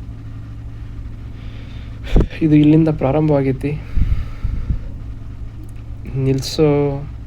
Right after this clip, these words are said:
ಪ್ರಾರಂಭ ಮಾಡಿದ ಮೇಲೆ ಆ ಕನ್ಸಿಸ್ಟೆನ್ಸಿನ ಮೇಂಟೈನ್ ಮಾಡ್ಬೇಕಂತಾನೆ ಈ ವಿಡಿಯೋಗಳನ್ನೆಲ್ಲ ಮಾಡ್ತಾ ಇರೋದು.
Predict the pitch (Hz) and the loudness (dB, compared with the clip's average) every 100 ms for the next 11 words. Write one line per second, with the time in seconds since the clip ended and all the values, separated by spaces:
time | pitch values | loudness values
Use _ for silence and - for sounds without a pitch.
0 | - - - - - - - - - - | -12 -12 -12 -12 -12 -12 -12 -12 -12 -10
1 | - - - - - - - - - - | -10 -10 -10 -12 -12 -10 -12 -10 -10 -12
2 | - - - - - 156 - - 139 147 | -12 -12 -12 -10 -8 -8 -6 -2 0 0
3 | 151 147 139 139 139 - 127 127 143 156 | 0 0 0 -2 -4 -2 0 2 4 4
4 | 156 156 160 - - - - - - - | 4 4 2 -2 -8 -10 -10 -10 -10 -12
5 | - - - - 139 - 139 127 160 151 | -10 -10 -10 -8 -4 0 2 2 2 0
6 | - 151 139 - 151 143 127 135 143 143 | 2 2 2 0 0 2 0 0 -2 -2
7 | 151 147 139 139 143 139 139 175 196 240 | -2 0 0 -2 -2 -4 -4 -2 -2 -4
8 | - - - - - - - - - - | -10 -10 -12 -12 -12 -10 -10 -10 -10 -10
9 | - - - - - - - - 147 139 | -10 -10 -10 -10 -10 -12 -8 -2 0 6
10 | 143 139 139 139 139 135 131 131 131 127 | 6 6 4 2 2 2 2 0 0 0
11 | 120 131 123 117 - 175 | 0 -2 -2 -2 -6 -8